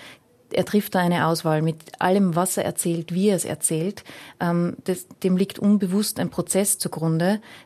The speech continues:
der mir schon ganz, ganz viel mitteilt und transportiert. Wo sind hier die Wertigkeiten? Ähm, wie wird ausgewählt? Was, äh, ist im Grunde auch die Zusammenfassung, die Conclusio nach all diesen Jahrzehnten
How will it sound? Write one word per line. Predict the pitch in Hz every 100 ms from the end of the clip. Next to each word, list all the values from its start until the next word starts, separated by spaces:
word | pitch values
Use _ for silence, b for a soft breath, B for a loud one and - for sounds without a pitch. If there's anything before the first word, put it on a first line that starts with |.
| _
der | 185 180 -
mir | 196 208 220
schon | 214 180
ganz, | 185 196
ganz | - 180 -
viel | - 190 196 208 -
mitteilt | 196 208 - 190 185
und | 185
transportiert. | - 170 - 160 - 180 202 - B B -
Wo | 170 185
sind | 190 190
hier | - 190
die | 180
Wertigkeiten? | 165 170 196 - 180 180 185 185 B B B B
Ähm, | 170 165 170 165
wie | 190
wird | 185 -
ausgewählt? | 165 175 - 175 180 185 180 - B B -
Was, | 175 175 - - - - -
äh, | - -
ist | - 214 - -
im | 196 190
Grunde | 185 196 196 -
auch | 160 175 -
die | - 175
Zusammenfassung, | 175 170 165 190 185 170 185
die | 175
Conclusio | 170 165 - 180 180 175 170
nach | 170 156 -
all | - 175
diesen | 175 180 180 170
Jahrzehnten | 170 170 170 165 170 175 175